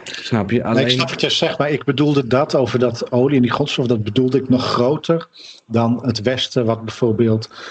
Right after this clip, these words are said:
Speaker 2: eh, woestijnmensen uitmoordt. Ik bedoelde meer
Speaker 1: Ja.
Speaker 2: gewoon een, binnen de machtsblokken, ongeacht wat voor kleurtje die mensen hebben of wat ze, whatever. Wil-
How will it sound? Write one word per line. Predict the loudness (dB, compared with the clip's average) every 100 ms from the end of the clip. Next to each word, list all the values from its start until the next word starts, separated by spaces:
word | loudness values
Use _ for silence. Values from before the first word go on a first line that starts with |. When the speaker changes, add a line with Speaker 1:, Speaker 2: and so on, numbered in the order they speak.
| -10
Speaker 2:
eh, | 0 2 4
woestijnmensen | 4 2 0 -2 0 -2 -2 -2
uitmoordt. | -2 -4 -6 -6 -8 -12 -16 -18 -16 -4
Ik | 0
bedoelde | 2 4 4 2
meer | 4 4 2 0
Speaker 1:
Ja. | 0 0 -6
Speaker 2:
gewoon | -4 0 0 0 -2 -8 -8
een, | -2 -2 -2 -4
binnen | 0 2 4 2 2 -2 -8 _ -20
de | -6 2
machtsblokken, | 4 4 0 -2 0 0 2 0
ongeacht | 0 -2 0 -2 -2
wat | -8 -8
voor | -2
kleurtje | 0 2 2
die | 2
mensen | 2 2 2 2
hebben | 2 2 0 0
of | -4 -8 -12 -10 -10 -4
wat | -2 0
ze, | 0 2
whatever. | 2 4 2 0 -6 -18 -16 -18 -20 _ _ _ _
Wil- | -10 -10 -10